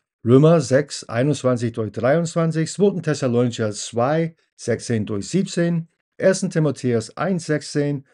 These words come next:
und Titus eins, zwei, drei, sieben durch acht. So, Römer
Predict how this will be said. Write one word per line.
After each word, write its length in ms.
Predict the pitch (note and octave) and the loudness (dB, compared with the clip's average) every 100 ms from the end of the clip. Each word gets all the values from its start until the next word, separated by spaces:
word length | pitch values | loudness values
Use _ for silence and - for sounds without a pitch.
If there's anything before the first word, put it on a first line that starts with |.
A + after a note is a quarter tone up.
| _ | _
und 200 | E3+ G#3 | 0 0
Titus 400 | G3+ B2+ B2+ A#2 | 0 -2 0 -2
eins, 360 | - A2 G#2+ - | -6 -6 -6 -4
zwei, 420 | C#3+ D3 D3 D3 _ _ _ | 0 2 2 0 _ _ _
drei, 500 | B2 A#2 A#2+ B2 A#2 _ | -2 2 2 0 -4 _
sieben 420 | - G#2 A2 A2 | -10 -4 0 0
durch 320 | A2 G#2+ - | -2 -6 -10
acht. 380 | - A2+ - _ _ _ _ _ _ _ _ _ _ _ _ _ _ _ _ _ _ | -8 -8 -8 _ _ _ _ _ _ _ _ _ _ _ _ _ _ _ _ _ _
So, 180 | - G3+ - | 2 2 2
Römer 460 | C#3 E3+ E3+ C#3+ | 2 6 6 6